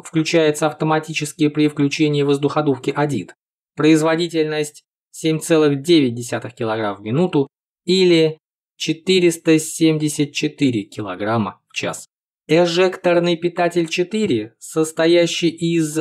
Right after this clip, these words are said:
сварного корпуса с тремя штуцерами. Двумя из них он присоединяется к магистрали, а третьим крепится к патрубку загрузочного шнека.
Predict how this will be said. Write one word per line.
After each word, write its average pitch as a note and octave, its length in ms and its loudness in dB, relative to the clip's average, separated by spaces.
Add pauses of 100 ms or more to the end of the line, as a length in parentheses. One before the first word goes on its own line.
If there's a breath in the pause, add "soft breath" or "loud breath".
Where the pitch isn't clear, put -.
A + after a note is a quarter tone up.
сварного D#3+ 600 0
корпуса D#3+ 520 0
с D#3 80 -6
тремя D#3+ 540 -2
штуцерами. G2+ 680 -6 (360)
Двумя F#3 760 2 (120)
из F3 220 -2
них F#3+ 320 -2
он F3+ 220 2
присоединяется F3 1000 0
к - 60 -12
магистрали, E3+ 640 0 (400)
а C#3 160 -2
третьим D3 600 -2
крепится E3 560 -2
к - 180 -16
патрубку A#2 600 -2 (140)
загрузочного A#2+ 1040 -4
шнека. - 400 -6